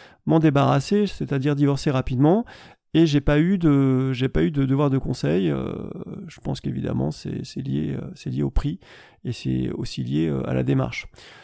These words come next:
Donc voilà cette vidéo pour te donner quelques conseils.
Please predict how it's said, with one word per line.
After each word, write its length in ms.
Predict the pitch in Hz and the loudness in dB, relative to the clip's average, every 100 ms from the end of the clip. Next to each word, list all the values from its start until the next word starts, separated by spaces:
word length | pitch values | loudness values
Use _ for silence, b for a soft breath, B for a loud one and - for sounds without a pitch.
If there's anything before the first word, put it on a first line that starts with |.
| B | B
Donc 120 | 160 160 | 0 6
voilà 200 | 196 214 | 8 8
cette 180 | 196 | 4
vidéo 340 | 175 180 190 220 | 2 6 6 6
pour 160 | 202 | 4
te 60 | 156 | 4
donner 220 | 170 202 | 6 6
quelques 240 | 202 180 180 | 4 0 0
conseils. 440 | 175 160 147 120 | -2 0 0 0